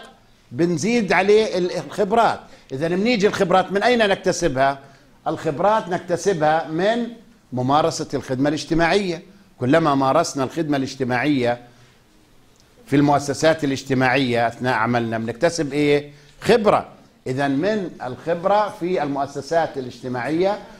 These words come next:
زائد خبرة من ممارسة الترويح، وإحنا درسنا قبل ذلك في محاضرة سابقة الترويح وما علاقته بخدمة الجماعة. أيضا ممارسة الترويح كنشاط ترويحي، هذا أيضا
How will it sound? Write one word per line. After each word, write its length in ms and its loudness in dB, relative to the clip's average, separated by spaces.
زائد 500 2
خبرة 640 4
من 340 0
ممارسة 580 0
الترويح، 720 0
وإحنا 280 0
درسنا 560 -2
قبل 200 0
ذلك 440 0
في 80 -4
محاضرة 460 -2
سابقة 640 0
الترويح 600 0
وما 280 0
علاقته 680 -2
بخدمة 520 -4
الجماعة. 600 0
أيضا 260 2
ممارسة 680 -2
الترويح 540 -2
كنشاط 600 0
ترويحي، 600 0
هذا 400 2
أيضا 460 0